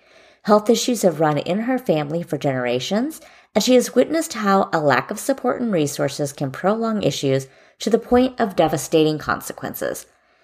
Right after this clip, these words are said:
Because of her personal experience and perspective, she wakes up every day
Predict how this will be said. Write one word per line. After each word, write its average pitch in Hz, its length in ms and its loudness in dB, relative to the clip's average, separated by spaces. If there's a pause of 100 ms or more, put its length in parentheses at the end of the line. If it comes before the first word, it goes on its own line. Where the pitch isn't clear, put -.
(320)
Because 247 260 4
of 285 80 4
her 247 140 6
personal 226 560 2
experience 180 640 -2
and 143 140 2
perspective, - 680 -2
she - 180 -2
wakes 208 300 2
up 196 180 -2
every 214 240 2
day 170 380 2